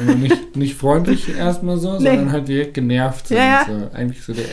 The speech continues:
Speaker 1: der erste Kontaktpunkt sollte ja eigentlich erstmal freundlich sein. Und wenn man dann nicht in die Dusche kommt, kann man ja immer noch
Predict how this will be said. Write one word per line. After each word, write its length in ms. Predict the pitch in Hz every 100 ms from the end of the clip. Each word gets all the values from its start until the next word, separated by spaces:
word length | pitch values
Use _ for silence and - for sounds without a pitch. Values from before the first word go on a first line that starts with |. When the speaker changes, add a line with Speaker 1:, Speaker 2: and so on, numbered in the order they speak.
| - -
Speaker 1:
der 120 | -
erste 280 | 151 156 -
Kontaktpunkt 560 | - 135 139 139 127 123
sollte 180 | 120
ja 140 | 117 -
eigentlich 380 | 135 147 139 120
erstmal 280 | 123 120
freundlich 360 | 120 120 117 104
sein. 200 | 101 101
Und 60 | 101
wenn 80 | 113
man 180 | - 127
dann 200 | 160 170
nicht 280 | 175 170
in 60 | 139
die 80 | 139
Dusche 280 | 151 160 -
kommt, 180 | 120 123
kann 120 | 120
man 100 | 117
ja 40 | 113
immer 240 | 131 123
noch 180 | 113